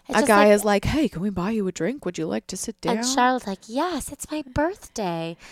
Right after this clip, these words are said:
Speaker 2: And
Speaker 1: Carrie's
Speaker 2: Carrie's
Speaker 1: like,
Speaker 2: like, "Oh, no, we're fine."
Speaker 1: "Oh, it's your birthday now?"
Speaker 2: Um, well, it's, yeah, it's also just like, Carrie, this is the one thing she wanted. She was sad no one bought her a drink. Now they are.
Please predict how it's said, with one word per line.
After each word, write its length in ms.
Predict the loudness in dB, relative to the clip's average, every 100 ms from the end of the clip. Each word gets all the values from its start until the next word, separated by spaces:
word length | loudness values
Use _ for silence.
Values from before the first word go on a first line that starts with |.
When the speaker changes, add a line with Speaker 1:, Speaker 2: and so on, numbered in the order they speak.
| -18
Speaker 2:
And 160 | -4 0
Speaker 1:
Carrie's 160 | 2 4
Speaker 2:
Carrie's 240 | 4 4
Speaker 1:
like, 180 | 0 0
Speaker 2:
like, 100 | 4
"Oh, 80 | 4
no, 280 | 4 2 2
we're 160 | 0 -4
fine." 420 | 0 0 2 2
Speaker 1:
"Oh, 200 | 2 2
it's 140 | 0
your 120 | -2
birthday 580 | -4 -6 -6 -4 -2 0
now?" 460 | 0 -2 -2 -4 -8 _ _ _ 0
Speaker 2:
Um, 480 | 2 2 0 -6 -16 _ _ _ _ 0
well, 180 | 4 6
it's, 160 | 4 -2
yeah, 240 | -4 -2 -2
it's 120 | -2
also 180 | -4 -4
just 200 | -4 -4
like, 160 | -6
Carrie, 380 | -6 -4 0 0
this 200 | 0 0
is 120 | -2 0
the 60 |
one 160 | -2 0
thing 140 | -4
she 140 | -2 0
wanted. 340 | 0 -2 -2
She 140 | -2 -2
was 80 |
sad 320 | 0 2 2 2
no 80 | 0
one 120 | 2
bought 160 | 2 2
her 80 |
a 40 | 0
drink. 260 | -2 -4 -2
Now 120 | -2
they 180 | 0 -2
are. 440 | -2 -2 -2 -6